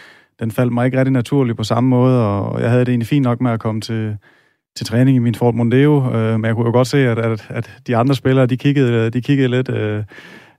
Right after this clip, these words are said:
lidt efter den, når jeg, når jeg kom i den, så det lod jeg også være med at, at gøre, så tog jeg cyklen i stedet for, så, så det, det var, øh, en helt anden kultur, og, og, og jeg kunne godt mærke, at jeg kom ind på et hold, som havde vundet så mange kampe,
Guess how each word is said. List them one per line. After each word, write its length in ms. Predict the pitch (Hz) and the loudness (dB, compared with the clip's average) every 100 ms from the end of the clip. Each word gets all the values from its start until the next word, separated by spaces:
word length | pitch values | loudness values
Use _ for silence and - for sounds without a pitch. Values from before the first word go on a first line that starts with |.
| - | -2
lidt 140 | 127 | 2
efter 200 | 131 123 | 2 2
den, 140 | 131 | 2
når 140 | 127 127 | 4 2
jeg, 240 | 120 113 | 2 0
når 140 | 123 117 | -2 -2
jeg 80 | |
kom 180 | 117 123 | 2 2
i 40 | 123 | 2
den, 180 | 131 | 2
så 80 | 123 | 2
det 120 | 123 | 2
lod 140 | 135 131 | 4 4
jeg 100 | 123 | 4
også 180 | 135 143 | 2 2
være 120 | 123 | 2
med 100 | 127 | 2
at, 320 | 123 113 113 | 0 0 -2
at 60 | 113 | -2
gøre, 200 | 120 120 | 0 -2
så 100 | 127 | -2
tog 160 | 139 | 0
jeg 60 | 123 | 2
cyklen 320 | 139 139 120 | 0 -2 -6
i 40 | |
stedet 260 | 110 127 117 | -4 -4 -2
for, 160 | 117 117 | -2 -4
så, 160 | 113 | -6
så 140 | 104 113 | -6 -6
det, 360 | 110 120 113 - - _ _ _ - | -4 -4 -4 -8 -20 _ _ _ -6
det 140 | 117 | -4
var, 340 | 113 131 143 131 | 0 2 2 2
øh, 360 | 120 113 117 | 2 0 -2
en 100 | 117 | -2
helt 300 | 120 131 139 | 0 2 4
anden 240 | 120 120 131 | 4 2 0
kultur, 460 | 123 110 143 135 | -2 -2 0 0
og, 480 | 110 107 107 104 110 | 0 -2 -2 -2 -2
og, 240 | 110 110 117 | -4 -4 -2
og 100 | 117 | -4
jeg 100 | 113 | -4
kunne 200 | 113 120 | -4 0
godt 160 | 127 | 2
mærke, 140 | 127 127 | 2 0
at 60 | |
jeg 100 | 127 | 0
kom 160 | 110 123 | -2 0
ind 140 | 127 | 0
på 100 | 120 | 0
et 60 | 113 | 2
hold, 240 | 117 131 | 2 2
som 220 | 123 113 110 | 0 -6 -4
havde 160 | 110 | -2
vundet 320 | 117 120 127 | 0 2 2
så 80 | 120 | 0
mange 220 | 117 120 | -2 -2
kampe, 420 | 120 117 131 123 | -2 -2 0 -4